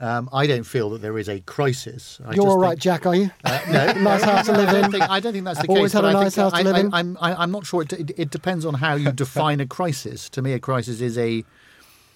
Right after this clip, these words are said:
Speaker 2: What about, what about
Speaker 1: I
Speaker 2: hundred thousand people sleeping, sorry, a hundred thousand people in temporary accommodation?
Speaker 1: Well, it's a hundred thousand out of, what, sixty-five million?
Speaker 2: That's
Speaker 1: I mean,
Speaker 2: a hundred thousand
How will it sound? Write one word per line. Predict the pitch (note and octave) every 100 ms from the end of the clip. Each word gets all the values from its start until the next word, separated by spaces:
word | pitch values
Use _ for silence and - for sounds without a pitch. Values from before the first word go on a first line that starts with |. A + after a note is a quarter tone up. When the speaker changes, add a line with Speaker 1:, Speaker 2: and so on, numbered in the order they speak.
| -
Speaker 2:
What | F3+
about, | F#3+ D#3
what | G#3
about | B3+
Speaker 1:
I | A#3+
Speaker 2:
hundred | A#3+ G3+ G3
thousand | G#3 G3 E3+ D#3+
people | F#3+ D3+ D#3 C#3+
sleeping, | B2+ F3 E3 D3 D#3 C#3+ - - -
sorry, | - G3+ D3 C#3 - - -
a | E3
hundred | D3+ G#3 F#3
thousand | G#3 F3 D3
people | F3+ D#3
in | D3
temporary | C#3 E3 D3 C#3
accommodation? | D3+ C#3 C3+ B2+ - G#2+ - _ _ _ _ _ _ _ _ _ - - -
Speaker 1:
Well, | A3+
it's | G3
a |
hundred | A#3 G3+
thousand | G#3 G3 D#3
out | E3
of, | E3
what, | D#3 D#3
sixty-five | - - - - F#3+ - E3+ F3+ F3 D3+
million? | D#3+ F3+ G#3 C4+ B3 _ _ _ _ _ _ _
Speaker 2:
That's | A#3 F#3+
Speaker 1:
I |
mean, | B3+
Speaker 2:
a |
hundred | C4+ A#3+
thousand | B3 A#3+ G#3+ G3+